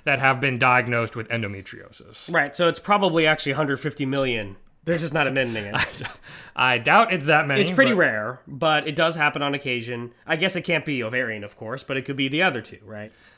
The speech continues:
Speaker 1: Yeah, usually I think it's the deep infiltrating kind.
Speaker 2: Well, if there's only sixteen examples, then
Speaker 1: <laughs> Yeah.
Speaker 2: was it, like, fourteen out of sixteen?
Speaker 1: Hmm. No,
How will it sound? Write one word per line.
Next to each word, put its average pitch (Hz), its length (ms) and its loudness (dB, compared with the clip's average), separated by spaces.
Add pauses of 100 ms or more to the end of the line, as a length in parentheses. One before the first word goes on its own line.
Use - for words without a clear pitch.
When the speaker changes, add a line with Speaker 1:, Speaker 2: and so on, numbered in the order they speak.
(160)
Speaker 1:
Yeah, 139 480 2
usually 151 1080 0
I 117 120 -2
think 120 300 -6
it's 117 160 -10
the 110 120 -10
deep 107 300 -10
infiltrating 98 640 -16
kind. - 360 -20 (120)
Speaker 2:
Well, 160 240 4
if 139 60 -2
there's 160 140 -2
only 160 160 2
sixteen 143 400 -6
examples, 131 500 -4
then 143 180 -6 (160)
Speaker 1:
<laughs> 139 180 -6
Yeah. 175 100 0
Speaker 2:
was 156 120 0
it, 160 60 -2
like, 147 160 -2
fourteen 170 420 2
out 185 120 4
of 185 60 4
sixteen? - 520 2 (260)
Speaker 1:
Hmm. 107 380 -8 (560)
No, 117 220 -4